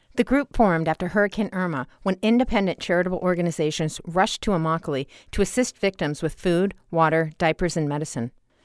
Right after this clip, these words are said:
The more Safer Espinoza, Buntsman, and other group leaders thought about the situation, the more they realized their efforts were just Band-Aids on a festering problem.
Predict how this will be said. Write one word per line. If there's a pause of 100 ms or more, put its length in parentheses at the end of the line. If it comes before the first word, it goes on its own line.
(160)
The
more
Safer
Espinoza, (200)
Buntsman,
and
other
group
leaders
thought
about
the
situation, (100)
the
more
they
realized
their
efforts
were
just
Band-Aids
on
a
festering
problem.